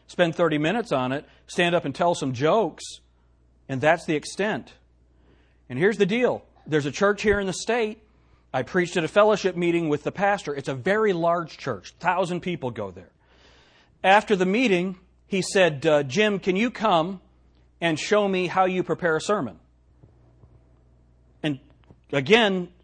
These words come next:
if I can be bold, it's because his sermon was terrible. He said to me, "Jim, can you come?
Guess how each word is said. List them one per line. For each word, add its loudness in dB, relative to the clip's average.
if -4
I 6
can -2
be -2
bold, 4
it's -6
because 0
his -2
sermon 0
was -4
terrible. -4
He -2
said 2
to 4
me, 0
"Jim, 4
can 2
you 0
come? 2